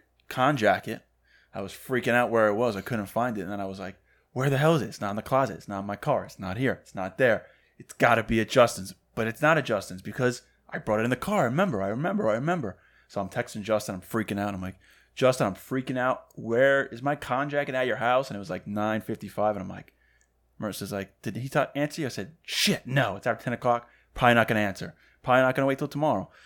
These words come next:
So then I'm sitting in bed just thinking about where my freaking jacket is. I'm like, "Where the hell is it?" I'm like, "Did someone take it out of my car?" And then Marissa's like, "Someone took your jacket out of your car, but nothing else?"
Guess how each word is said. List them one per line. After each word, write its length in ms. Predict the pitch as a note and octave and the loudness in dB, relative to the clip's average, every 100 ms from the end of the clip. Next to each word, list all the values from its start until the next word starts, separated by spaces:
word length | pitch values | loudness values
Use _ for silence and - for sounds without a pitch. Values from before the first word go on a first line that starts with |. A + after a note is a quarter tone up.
| - | -6
So 100 | B2+ | 2
then 80 | E3 | 2
I'm 120 | B2+ | 2
sitting 440 | - - D3+ E3+ | 0 0 0 0
in 220 | - C3 | -2 -2
bed 400 | G#2+ A#2 G#2+ F#2+ - _ _ | 2 4 4 2 -6 _ _
just 200 | - - | -20 -12
thinking 180 | A#2+ G#2+ | -10 -8
about 260 | G#2+ G2+ F#2+ | -4 -4 -4
where 200 | G#2 A2+ | -4 -4
my 160 | G#2 | -6
freaking 420 | - - A#2 A2 | -8 -8 -6 -6
jacket 320 | G#2 G2+ G2 G2 | -4 -4 -4 -10
is. 140 | F#2 | -14
I'm 80 | - | -16
like, 240 | - - _ _ _ | -18 -20 _ _ _
"Where 360 | - G#2+ G2+ G2+ | -18 -8 -6 -2
the 120 | G2+ | -2
hell 380 | G2 - F#2+ G2 | -4 -4 -4 -2
is 160 | G2 F#2+ | -4 -6
it?" 100 | F2+ | -8
I'm 80 | F#2+ | -10
like, 140 | G2+ | -12
"Did 120 | E2 | -12
someone 260 | - C3+ C#3+ | -10 -10 -12
take 280 | - C#3 C3+ | -10 -10 -8
it 40 | C3 | -10
out 120 | C3+ | -10
of 60 | B2+ | -8
my 100 | A2 | -10
car?" 440 | - B2 D3+ E3+ - - - - | -6 -4 -4 -6 -10 -20 -20 -8
And 60 | |
then 80 | A2 | -4
Marissa's 220 | G#2+ - | -4 -2
like, 200 | A#2 G2+ - - | -2 -2 -6 -18
"Someone 240 | - A#2+ A#2+ | -4 -2 0
took 180 | B2+ A#2 | 0 0
your 80 | |
jacket 260 | G#2+ A2+ A2 | 4 4 6
out 80 | A2 | 4
of 40 | |
your 80 | G#2 | 2
car, 240 | - A2+ G#2 | 2 2 2
but 140 | G2 | -2
nothing 400 | G2 G#2+ A2 G#2+ | -2 0 0 0
else?" 340 | A2 C3+ - | 0 0 -4